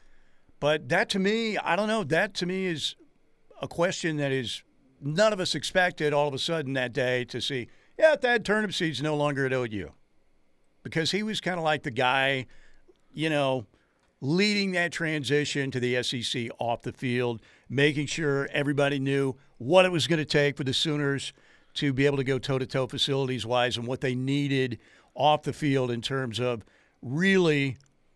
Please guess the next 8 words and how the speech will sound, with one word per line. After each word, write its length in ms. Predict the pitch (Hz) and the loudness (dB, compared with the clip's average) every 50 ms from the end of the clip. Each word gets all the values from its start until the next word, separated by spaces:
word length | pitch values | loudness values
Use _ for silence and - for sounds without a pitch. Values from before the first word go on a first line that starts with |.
| _ _ _ | _ _ _
you 180 | 127 139 156 151 | -2 0 2 2
know, 200 | 143 127 117 117 | 2 0 0 -2
battling 680 | 104 98 101 - 131 139 139 139 139 135 139 139 139 135 | -4 -6 -2 0 2 4 4 4 2 0 -2 -2 -2 -2
the 60 | 123 113 | -2 -2
Bamas 380 | 117 131 131 131 135 127 101 123 | -2 0 0 0 0 -2 -2 -2
and 80 | 123 | -4
the 60 | 127 | -4
Georgias 800 | 120 95 113 123 127 127 127 104 123 127 123 123 113 104 - - | -6 -4 -4 -2 -2 -2 -2 -2 -2 -2 -2 -2 -2 -4 -6 -8